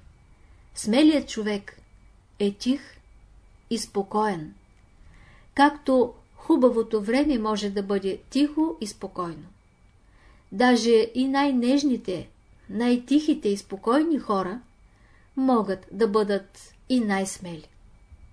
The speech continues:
И едно дете може да бъде смело и силно. То може тихо и спокойно да посрещне мъчнотиите. И много пъти то стои по-горе от един голям герой.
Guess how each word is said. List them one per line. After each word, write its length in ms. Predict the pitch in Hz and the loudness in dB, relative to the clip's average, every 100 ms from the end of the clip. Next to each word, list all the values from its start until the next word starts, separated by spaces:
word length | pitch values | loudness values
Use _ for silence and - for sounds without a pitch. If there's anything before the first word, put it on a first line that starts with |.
| - - - - | -20 -20 -20 -2
И 120 | 247 | 2
едно 260 | 262 247 262 | 4 4 2
дете 400 | 240 247 285 359 | 0 2 2 2
може 280 | 320 220 208 | 2 0 -2
да 140 | 202 196 | -4 -2
бъде 380 | 202 190 190 - | -2 -2 -4 -6
смело 460 | - 220 214 190 | -6 -2 -2 -2
и 60 | 180 | -4
силно. 440 | 180 185 175 151 - _ - _ - - _ - - - - - - - | -6 -8 -8 -12 -16 _ -20 _ -20 -20 _ -20 -20 -20 -20 -20 -20 -6
То 160 | 240 | -4
може 520 | 233 233 214 202 196 - - - | -2 -2 -2 -4 -6 -8 -20 -8
тихо 540 | 240 233 - 285 339 - | -4 -4 -2 -2 -2 -6
и 100 | 233 | -8
спокойно 800 | 208 - 196 214 208 196 196 226 - - - - | -8 -10 2 4 4 2 -4 -10 -16 -20 -20 -12
да 160 | 214 240 | -2 -2
посрещне 560 | 247 247 294 311 - 196 | 0 0 0 0 -2 -8
мъчнотиите. 800 | 180 - 185 185 185 175 175 175 _ _ _ - - _ - _ _ | -8 -12 -12 -10 -10 -12 -18 -20 _ _ _ -20 -20 _ -20 _ _
И 120 | 247 240 | 4 4
много 380 | 226 220 226 | 4 0 0
пъти 300 | 277 277 247 | 2 0 -2
то 180 | 202 214 | -6 -4
стои 460 | 202 - 208 190 - - | -4 -4 -2 -2 -4 0
по-горе 520 | 262 233 202 226 285 | 4 4 4 2 2
от 200 | 254 202 | 0 -2
един 380 | 202 196 208 202 - | -4 0 0 -2 -8
голям 420 | 208 226 202 180 | -4 -2 -2 -6
герой. 380 | 175 180 156 | -8 -8 -10